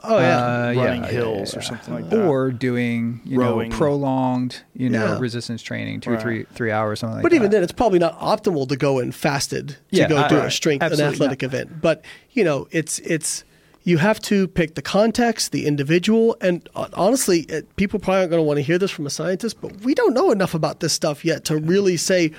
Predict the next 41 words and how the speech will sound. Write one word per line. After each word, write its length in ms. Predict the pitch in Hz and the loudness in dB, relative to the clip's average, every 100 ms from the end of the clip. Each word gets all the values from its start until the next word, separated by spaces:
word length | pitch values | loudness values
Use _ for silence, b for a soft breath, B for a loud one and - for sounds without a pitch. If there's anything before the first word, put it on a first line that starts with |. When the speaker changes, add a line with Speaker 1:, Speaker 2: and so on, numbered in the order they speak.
| B B B | B B B
Speaker 1:
for 120 | 170 | -4
each 300 | 165 214 214 | -2 0 2
individual 460 | 226 180 185 170 151 | 2 2 2 2 2
person 360 | 220 233 151 | 0 0 -2
what's 220 | - 156 151 | -2 -4 -2
best 320 | 151 165 - | 0 0 -2
for 160 | - | -4
them. 380 | 147 180 156 104 | 0 2 0 -4
And 120 | 156 156 | -4 -2
that's 180 | 170 - | 0 0
why 140 | 151 | 0
we 100 | 151 | 0
kinda 240 | 170 156 | -2 -2
gotta 180 | 156 147 | -2 -2
go 140 | 151 147 | 0 0
by 300 | 139 139 131 - _ _ _ | 2 0 -2 -12 _ _ _
feel. 400 | - 247 170 - 170 | -2 0 0 -2 -2
Speaker 2:
We 120 | 190 | 0
know 160 | 202 | 2
Speaker 3:
Yeah. 100 | 220 | 2
Speaker 2:
you 80 | 190 | 2
don't 180 | 170 156 | 0 0
have 140 | 156 | -2
to 80 | 160 | -4
go 160 | 143 135 | -2 -4
drinking 440 | 117 139 131 123 | -2 -4 -4 -6
Gatorade 520 | 117 127 131 117 113 110 | -4 -4 -4 -4 -4 -4
throughout 400 | 117 113 110 - | -2 -2 -2 -4
your 200 | 117 110 | -6 -6
one-hour 360 | 117 117 107 104 | -6 -6 -6 -6
workouts 420 | 104 104 110 95 | -6 -6 -6 0
Speaker 1:
No. 120 | 220 | 0
Speaker 2:
in 80 | 110 | 0
the 40 | |
gym, 420 | 104 120 110 95 98 | -4 -4 -4 -6 -14
Speaker 1:
No. 40 | - | -10
Speaker 2:
typically. 640 | 135 117 110 - 82 113 | -6 -4 -4 -6 -12 -12
You 120 | - 117 | -10 -6
know, 160 | 113 107 | -6 -4
Speaker 1:
Yeah. 40 | |
Speaker 2:
I'm, 220 | 123 120 | -4 -4